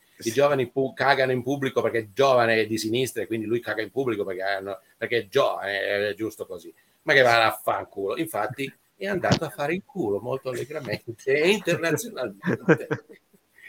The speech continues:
Speaker 1: No, mi dispiace perché è uno bravissimo, tra l'altro. Era.
Speaker 2: Sì, a me io proprio non,
Speaker 1: No,
Speaker 2: no.
Speaker 1: è
Speaker 2: Io
Speaker 1: pazzesco.
Speaker 2: devo avere una copia di Harvest, credo di avere una copia di Harvest su vinile, comprata
Speaker 1: No,
Speaker 2: come
Speaker 1: Neil Young ha
Speaker 2: errore
Speaker 1: fatto,
Speaker 2: di gioventù.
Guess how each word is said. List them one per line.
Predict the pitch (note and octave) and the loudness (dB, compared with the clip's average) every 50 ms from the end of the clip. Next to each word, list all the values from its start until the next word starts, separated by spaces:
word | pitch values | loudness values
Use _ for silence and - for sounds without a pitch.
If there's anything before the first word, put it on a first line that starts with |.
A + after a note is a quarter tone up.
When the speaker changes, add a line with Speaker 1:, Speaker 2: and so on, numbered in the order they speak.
| - | -6
Speaker 1:
No, | - - G#3+ - - | -2 0 0 0 0
mi | E3 | 0
dispiace | F3+ G3 F#3 - A#3 A#3+ A3+ D3+ B2 C#3+ | 0 0 2 2 0 0 0 0 0 0
perché | D3 C3 C#3+ | 0 2 0
è | |
uno | D#3 D#3 D3+ | 0 0 -2
bravissimo, | C#3 C3+ C3+ C3 B2 A2+ G#2+ - - D#2+ D2+ _ _ _ _ _ _ _ _ | -2 0 0 0 -2 -2 -4 -8 -12 -18 -20 _ _ _ _ _ _ _ _
tra | _ A#2 A2 | _ -8 -6
l'altro. | G#2+ G#2 F#2 E2 D2+ D2 - _ _ _ _ _ _ | -4 -4 -6 -6 -10 -16 -20 _ _ _ _ _ _
Era. | _ - A2+ G#2+ G2+ B2+ C3 | _ -4 -2 0 0 0 0
Speaker 2:
Sì, | C#3 D3 C#3+ | 0 -2 -2
a | C3 B2 A#2 A#2+ | -4 -4 -4 -2
me | C3 C#3 C#3 | -2 0 2
io | C3+ C3+ | 2 2
proprio | C3 C#3 C3+ C3 - C3+ C3 | 0 -2 -4 -2 -2 -2 -2
non, | B2 A#2+ A#2 A2+ A2+ A2+ | -2 -2 -4 -6 -8 -8
Speaker 1:
No, | A2+ B2+ C3 | -4 -2 0
Speaker 2:
no. | B2 A#2 | 2 2
Speaker 1:
è | A#2 A#2 | 2 2
Speaker 2:
Io | B2+ | 4
Speaker 1:
pazzesco. | D3+ F3+ F#3+ F3 E3+ A3+ A3 - | 6 8 8 8 8 6 6 6
Speaker 2:
devo | F3+ F3+ F#3 F3+ | 6 8 8 8
avere | E3 F#3 G3 G3 F#3+ | 8 8 8 8 8
una | F3+ F3 E3 D3+ | 6 6 6 4
copia | - - F3+ F3+ F3+ F#3 E3+ | 6 8 6 6 6 4 2
di | D3+ C#3+ | 4 2
Harvest, | B2+ A2 G#2 G#2+ G#2+ A2 A2+ A#2+ A2+ - - - B2 - | 2 2 2 0 -2 0 0 -2 -2 -2 -4 -4 -4 -4
credo | - C#3+ D3 D3 D#3 D3+ | 0 -2 0 0 0 0
di | C#3 C3+ | 0 0
avere | C3 C#3+ D3+ D3+ | 2 2 2 2
una | C#3+ C#3 B2 | 0 0 -2
copia | - C#3+ C#3+ C#3 D3 C3+ | 0 -2 0 0 0 0
di | B2 A#2+ | 0 0
Harvest | A#2+ A#2 A#2 A#2+ B2+ A#2+ - - A#2 | 0 0 -2 -2 -4 -6 -6 -6 -6
su | G#2 - - A2+ | -6 -8 -10 -8
vinile, | G#2+ A2 G#2+ A#2 A#2 B2 B2 C3 C#3+ C#3+ C#3+ _ _ _ _ _ _ _ _ _ _ _ _ _ _ _ _ _ _ _ | -8 -8 -8 -8 -8 -6 -4 -4 -4 -6 -8 _ _ _ _ _ _ _ _ _ _ _ _ _ _ _ _ _ _ _
comprata | - B2+ C3 B2+ A#2 C3+ C3+ C#3 C#3 - | -4 -4 -2 0 2 4 6 6 6 4
Speaker 1:
No, | C#3 C#3+ | 2 2
Speaker 2:
come | C#3 D#3 | 2 4
Speaker 1:
Neil | C3+ B2+ | 6 6
Young | B2 | 6
ha | C3 | 8
Speaker 2:
errore | C#3 C#3 C#3 C#3 | 6 6 6 4
Speaker 1:
fatto, | C3 | 2
Speaker 2:
di | B2+ | 0
gioventù. | A#2 B2+ B2+ B2 B2+ A#2+ A2+ - C3 C3 C#3 D3+ D3+ | 0 2 2 2 2 0 -2 -2 -2 -2 -2 -4 -6